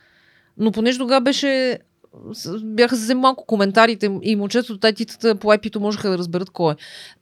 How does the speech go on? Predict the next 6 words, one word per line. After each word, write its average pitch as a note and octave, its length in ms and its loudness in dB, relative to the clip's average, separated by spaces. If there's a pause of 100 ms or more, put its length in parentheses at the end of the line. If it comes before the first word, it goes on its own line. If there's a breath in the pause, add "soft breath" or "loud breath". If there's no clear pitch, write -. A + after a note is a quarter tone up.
(160)
Има D4 340 4
едно, A3 580 0 (280 soft breath)
заради G3+ 500 0
годините B3 460 0
на C4 100 0
комунизма F#3+ 680 -2